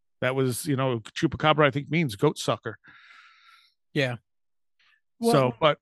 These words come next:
Speaker 1: what it really was, I don't, you know, I don't know. It's not like anyone's ever caught one. Everything, every time they've caught one, it's basically a mangy,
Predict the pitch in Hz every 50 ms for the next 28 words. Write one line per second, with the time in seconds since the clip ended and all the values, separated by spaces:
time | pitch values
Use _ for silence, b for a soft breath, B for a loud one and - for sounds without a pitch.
0 | _ _ - 202 214 220 202 190 190 196 240 233 220 208 180 180 180 175 135 -
1 | 185 170 175 170 170 - - 180 156 147 147 143 139 135 - 170 151 143 135 139
2 | 160 175 160 131 131 120 - 147 143 143 139 131 123 143 147 135 135 127 113 139
3 | 120 127 117 - - - 170 175 - - 131 120 131 160 170 190 - 185 190 180
4 | 202 214 202 220 175 214 208 185 180 156 - - - - 185 202 214 226 202 170
5 | 160 156 160 139 - - - - 156 160 147 - 160 139 147 156 156 143 127 135
6 | 139 139 143 143 139 107 120 131 123 120 120